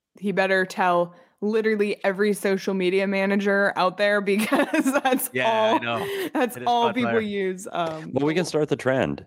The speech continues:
Speaker 1: we'll
Speaker 3: Like,
Speaker 1: start
Speaker 3: you
Speaker 1: the
Speaker 3: know,
Speaker 1: trend. We
Speaker 2: I
Speaker 1: can
Speaker 2: think
Speaker 1: do
Speaker 2: so.
Speaker 1: it.
Speaker 3: I, I'm all in,
Speaker 2: We,
Speaker 3: but
Speaker 2: we
Speaker 3: unfortunately,
Speaker 2: set
Speaker 3: it might
Speaker 2: the
Speaker 3: be
Speaker 2: agenda.
Speaker 3: worse.
Speaker 1: I'm
Speaker 3: It might be
Speaker 1: confident in our ability to start trends. I'll just
Speaker 3: It might be worse, though, so be careful what you wish for.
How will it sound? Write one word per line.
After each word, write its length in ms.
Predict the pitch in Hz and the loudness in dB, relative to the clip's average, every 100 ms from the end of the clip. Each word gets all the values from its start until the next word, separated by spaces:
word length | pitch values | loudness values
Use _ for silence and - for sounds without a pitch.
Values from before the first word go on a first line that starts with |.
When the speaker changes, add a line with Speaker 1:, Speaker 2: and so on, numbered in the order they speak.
| _ - | _ -4
Speaker 1:
we'll 80 | 85 | -2
Speaker 3:
Like, 60 | 85 | 0
Speaker 1:
start 160 | 87 82 | 0 2
Speaker 3:
you 0 | |
Speaker 1:
the 60 | 90 | 0
Speaker 3:
know, 60 | |
Speaker 1:
trend. 400 | - 170 208 208 _ _ - | 0 -2 -6 -12 _ _ -8
We 80 | 262 | -6
Speaker 2:
I 20 | |
Speaker 1:
can 60 | 269 | -2
Speaker 2:
think 100 | 277 | -2
Speaker 1:
do 60 | 208 | 0
Speaker 2:
so. 80 | - | 0
Speaker 1:
it. 60 | |
Speaker 3:
I, 180 | - 90 | 2 2
I'm 100 | 113 | 2
all 160 | 117 98 | 2 2
in, 140 | 110 | 2
Speaker 2:
We, 100 | 147 | 2
Speaker 3:
but 140 | 92 | 0
Speaker 2:
we 60 | 92 | 0
Speaker 3:
unfortunately, 340 | 90 117 151 107 | 0 -2 0 0
Speaker 2:
set 60 | |
Speaker 3:
it 40 | 156 | 0
might 100 | 123 | 0
Speaker 2:
the 80 | 170 | 0
Speaker 3:
be 60 | |
Speaker 2:
agenda. 180 | 156 160 | 0 0
Speaker 3:
worse. 420 | 101 85 - - - | 0 -2 -4 -14 -4
Speaker 1:
I'm 120 | 247 | -2
Speaker 3:
It 100 | 269 | -2
might 160 | 302 311 | -2 0
be 60 | |
Speaker 1:
confident 280 | 403 370 339 | 0 0 0
in 120 | 302 294 | 0 2
our 180 | 285 | 2
ability 480 | 277 247 247 240 240 | 0 0 0 0 -2
to 140 | 233 247 | -4 -2
start 260 | 220 208 | -2 -2
trends. 400 | - 151 139 190 | -2 -4 -4 -8
I'll 140 | 185 190 | -8 -6
just 380 | 190 - - - - | -8 -12 -18 -16 -2
Speaker 3:
It 140 | 87 | 0
might 260 | 80 87 85 | 2 0 2
be 120 | 90 | 0
worse, 380 | 78 78 78 - | 4 2 2 0
though, 200 | 67 69 | 0 0
so 140 | - | -2
be 160 | - 71 | -4 -4
careful 260 | 78 78 78 | -2 -2 -2
what 160 | 78 | -2
you 80 | 73 | -6
wish 80 | - | -4
for. 280 | 185 - | -2 -4